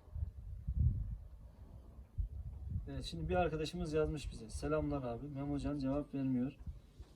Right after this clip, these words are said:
Kendisinden yavru almak isterim. Belki yardımcı olabilirsin." İbrahim Polat kardeşimiz yazmış. Mesela bak bunu şimdi ilk girdim hemen gördüm bunu. Belki buna cevap veremeyecektim. Bu şimdi Memocan'dan yavru almak istiyor arkadaşlar. Evet,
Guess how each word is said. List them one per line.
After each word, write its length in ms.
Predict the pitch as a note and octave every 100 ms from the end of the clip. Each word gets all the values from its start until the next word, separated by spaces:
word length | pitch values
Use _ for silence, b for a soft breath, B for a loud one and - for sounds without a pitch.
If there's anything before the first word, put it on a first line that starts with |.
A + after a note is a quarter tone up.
| -
Kendisinden 600 | - C#3+ C#3+ B2 C#3 D3
yavru 320 | C#3 C3+ C3+
almak 300 | C#3 C3+ C3+
isterim. 400 | - - C3+ A#2+ A2+
Belki 260 | C3+ B2
yardımcı 380 | C3+ C3 C3 C3
olabilirsin." 480 | B2+ B2 A#2+ - - - - - - - - - - - - - - - - - - - - - - - - - -
İbrahim 460 | D#3 D3+ D3+ D3 -
Polat 360 | - D3+ D3+
kardeşimiz 540 | D3+ C#3 C#3+ - - C#3+
yazmış. 260 | C#3 - -
Mesela 280 | D3+ D#3+
bak 120 | D#3 C3+
bunu 120 | - A#3+
şimdi 240 | - -
ilk 220 | - -
girdim 280 | - - -
hemen 240 | - D#3 -
gördüm 280 | D3+ D3 -
bunu. 280 | - - - B B B -
Belki 280 | - - -
buna 120 | -
cevap 280 | - - -
veremeyecektim. 580 | - - - - -
Bu 60 | -
şimdi 240 | - -
Memocan'dan 460 | D#3+ E3+ D#3+ - -
yavru 280 | - B2+ B2+
almak 200 | C#3 C3
istiyor 240 | - C3
arkadaşlar. 360 | B2 B2 - - - - - - - - - B B - - - - B B B B B B - - - E3
Evet, 140 | D3+